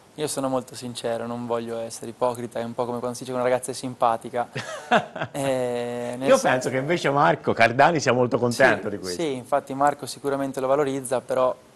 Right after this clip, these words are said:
Speaker 1: Eh, non è il mio, diciamo. Eh, io ci sto provando per, anche ad Esio sono entrato l'ultimo quarto, eh,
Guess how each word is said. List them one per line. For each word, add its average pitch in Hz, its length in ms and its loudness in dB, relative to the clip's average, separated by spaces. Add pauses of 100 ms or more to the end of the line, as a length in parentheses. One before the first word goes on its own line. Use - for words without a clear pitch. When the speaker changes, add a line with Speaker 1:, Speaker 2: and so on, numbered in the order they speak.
Speaker 1:
Eh, 123 360 -2
non 127 220 -4
è 131 80 2
il 123 100 -2
mio, 135 240 -2
diciamo. 117 720 -2
Eh, 127 240 -4
io 143 120 -4
ci - 100 -10
sto 135 120 -4
provando 143 480 4
per, 131 240 -2 (140)
anche 135 280 -4
ad 131 80 0
Esio 139 260 4
sono 127 180 -8
entrato 131 460 4
l'ultimo 135 340 -4
quarto, 143 500 2 (640)
eh, 117 1120 -2